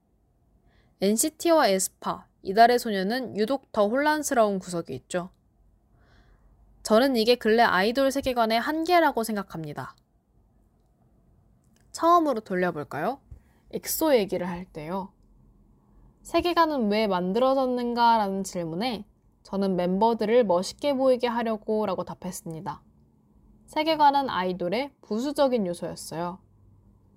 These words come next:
그렇기 때문에 어디까지나 대중들이 쉽게 이해할 수 있는 이야기여야 했습니다.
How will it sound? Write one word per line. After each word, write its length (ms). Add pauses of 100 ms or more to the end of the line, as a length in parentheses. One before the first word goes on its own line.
(300)
그렇기 320
때문에 340
어디까지나 920
대중들이 600
쉽게 560
이해할 400
수 140
있는 300
이야기여야 540
했습니다. 640